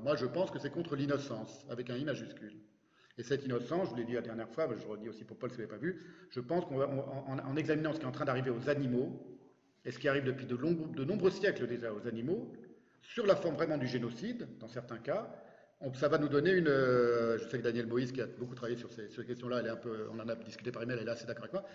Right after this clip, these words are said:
ça va peut-être nous donner un indice sur le, ce qui fo-, ce que, comment se fomente une animosité contre de l'innocence pure. Les animaux, c'est l'innocence pure. Et ils sont ma-, ils sont odieusement traités, euh, non seulement aujourd'hui, mais depuis des siècles déjà, à, à, à différents égards. Et ça a été pensé par la, dans la pensée juive, ça.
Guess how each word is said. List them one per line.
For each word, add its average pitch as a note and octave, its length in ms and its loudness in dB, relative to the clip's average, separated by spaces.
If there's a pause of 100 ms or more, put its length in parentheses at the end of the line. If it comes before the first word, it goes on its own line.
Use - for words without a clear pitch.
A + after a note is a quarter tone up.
(160)
ça C3 120 -2
va D#3+ 120 6
peut-être F3+ 220 6
nous E3+ 80 4
donner D#3 220 6
un D#3+ 140 8
indice E3+ 380 4
sur E3+ 160 4
le, C3+ 920 6
ce - 120 -18
qui C#3+ 120 -6
fo-, F3 280 4
ce - 40 -6
que, F3 100 2
comment E3 300 4
se E3 120 0
fomente E3 460 4
une D3 100 2
animosité D3 500 2
contre C#3+ 240 -2
de B2+ 60 -2
l'innocence C3+ 480 0
pure. B2 260 -2 (400)
Les B2 100 0
animaux, C#3 280 2
c'est D3+ 100 -2
l'innocence C#3 420 -2
pure. A2+ 240 -6 (460)
Et A#2 120 -8
ils A2+ 40 -8
sont E3+ 220 0
ma-, C3+ 240 0
ils - 80 -8
sont F3 300 -4
odieusement C#3+ 520 4
traités, C3 380 -2
euh, B2 120 2 (380)
non C3 100 -4
seulement A#2+ 280 -4
aujourd'hui, C#3+ 500 -2 (640)
mais A#2 240 -2
depuis A#2 240 -6
des E3 100 4
siècles D#3 360 2
déjà, A2 200 -2
à, - 0 -
à, - 1200 -14
à - 20 -8
différents C3 320 -4
égards. E3 280 6
Et - 40 -2
ça D3 120 4
a - 20 6
été D#3+ 140 2
pensé F3+ 300 4
par C3+ 180 2
la, A#2+ 120 2
dans A#2 120 -2
la C3 80 2
pensée C#3 260 -2
juive, C3 280 -2
ça. G#2+ 180 -10